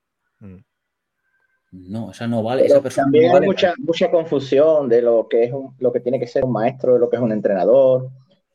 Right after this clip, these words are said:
Speaker 3: porque la mayoría de la gente, bueno, mayoría, quizá, ah, la palabra mayoría es inadecuada, pero, pero sabemos que el karate moderno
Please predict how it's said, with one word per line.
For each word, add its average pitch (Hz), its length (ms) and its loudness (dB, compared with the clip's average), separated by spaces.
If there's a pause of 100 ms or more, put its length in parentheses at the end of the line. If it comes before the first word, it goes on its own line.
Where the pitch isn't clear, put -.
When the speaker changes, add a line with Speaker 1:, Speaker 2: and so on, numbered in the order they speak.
(140)
Speaker 3:
porque 113 280 -2
la 107 200 -2
mayoría 110 400 2
de 127 120 2
la 127 80 0
gente, 139 540 0 (480)
bueno, - 220 -20
mayoría, 92 540 -10 (140)
quizá, 98 440 -6
ah, 117 220 -6 (200)
la 98 140 -10
palabra 104 260 2
mayoría 107 420 4
es 101 80 -4
inadecuada, 95 540 0
pero, 101 200 4 (400)
pero 120 180 2
sabemos 120 440 0
que 139 60 -2
el 123 100 0
karate 120 300 2
moderno 123 560 0